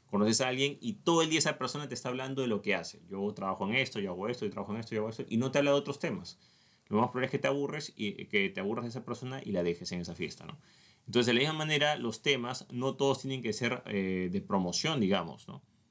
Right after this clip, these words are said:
Tienen que ser temas informativos, o sea, tienen que ser temas que sean de interés, pero no necesariamente tengan un objetivo comercial. Respecto a la elección de temas, puedes utilizar lo que son las estadísticas del sitio web, porque ahí hay buenas sugerencias para sacar nuevos temas del sitio web.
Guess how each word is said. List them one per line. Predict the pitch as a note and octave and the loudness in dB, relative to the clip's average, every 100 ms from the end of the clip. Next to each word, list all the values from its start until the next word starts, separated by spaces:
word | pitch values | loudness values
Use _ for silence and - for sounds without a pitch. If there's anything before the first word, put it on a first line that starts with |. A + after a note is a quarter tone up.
| _ - _ _ | _ -20 _ _
Tienen | A#2+ B2 | -2 2
que | A#2 | 2
ser | A2 | 0
temas | - A#2 A#2 | 0 -2 0
informativos, | A2+ A#2 A#2 B2+ D3 C3 C#3 - - | 0 0 0 0 2 2 0 -4 -14
o | - | -8
sea, | - G2 | -2 -2
tienen | A#2 A#2+ | 0 0
que | A#2 | -2
ser | A#2 | -2
temas | C3 C3+ | -2 -2
que | G#2 | -4
sean | A#2 A#2+ | -4 -4
de | |
interés, | A#2+ A2+ C3+ C#3+ | -2 0 0 0
pero | A2 | -2
no | G#2 | 0
necesariamente | A2 A2 A2 G#2+ A2 | 0 0 0 0 -2
tengan | G#2+ A2+ - | 0 -2 0
un | A2+ A2 G#2+ | 0 0 -2
objetivo | G2+ G2+ G2 G#2 G#2+ | -4 -4 2 4 6
comercial. | G2 F2+ F#2 G#2+ E2+ - _ _ _ _ _ | 4 2 0 0 -2 -8 _ _ _ _ _
Respecto | G#2 - B2 | -6 -2 2
a | |
la | C#3 | 4
elección | B2 C3 | 4 2
de | C3+ | 2
temas, | C#3 D3 D#3 | 2 0 -2
puedes | - B2 A#2 | 0 0 0
utilizar | A#2+ G#2+ G2 A2+ | 0 0 2 0
lo | G#2+ | 0
que | G2 | -4
son | F#2 G#2+ | -4 -4
las | G#2 | -4
estadísticas | G2+ F2+ G#2 A2+ A#2 A2+ A#2+ - | -4 0 0 0 -4 -2 -4 -4
del | - F2+ | -8 -4
sitio | G#2 G#2 | -2 0
web, | G2 A2+ B2+ | 4 4 2
porque | G2 F2+ | -6 -2
ahí | F#2+ | 2
hay | G2+ | 2
buenas | G2+ A2+ A#2 A#2 | 4 2 4 0
sugerencias | A#2 G#2 A2 G#2+ A2+ | -2 2 4 2 -2
para | G#2 F#2 | -4 -4
sacar | F2 G2+ G2+ | -2 -2 0
nuevos | G#2 G2+ G2+ | 2 2 2
temas | G#2 G2+ G2 | 0 0 -2
del | F#2 | -4
sitio | G2 G2+ | -2 0
web. | G2+ A2+ B2 | 4 4 2